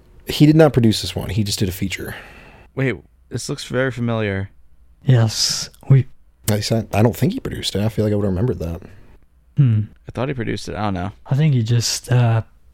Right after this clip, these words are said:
Speaker 3: kind of featured on one of the songs.
Speaker 1: Yeah, he had the, a lot of the features were by really prominent kind of indie mu-, indie music figures. So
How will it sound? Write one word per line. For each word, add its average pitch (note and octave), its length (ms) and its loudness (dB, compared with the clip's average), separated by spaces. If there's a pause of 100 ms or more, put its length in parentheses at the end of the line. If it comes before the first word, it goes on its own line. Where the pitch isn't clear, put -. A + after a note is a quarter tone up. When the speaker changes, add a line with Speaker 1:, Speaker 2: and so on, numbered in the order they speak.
(320)
Speaker 3:
kind A2+ 240 2
of G#2 80 0
featured A#2+ 400 0
on A2+ 80 2
one A#2 140 2
of A2 100 -2
the A2+ 100 -4
songs. A2+ 500 0 (260)
Speaker 1:
Yeah, G2+ 280 -2
he A2+ 260 2
had F#3+ 260 4
the, C#3+ 240 6
a C3 60 8
lot B2 260 4
of C4 80 0
the G#2+ 60 4
features G#2+ 480 0
were G2 100 0
by F#2+ 140 2
really G#2+ 340 0
prominent G2 640 -2
kind F#2+ 220 -2
of F2+ 220 -4
indie G2 220 -2
mu-, F#2+ 160 -2 (140)
indie F#2 220 0
music F#2+ 300 -2
figures. F2 380 -8
So - 160 -8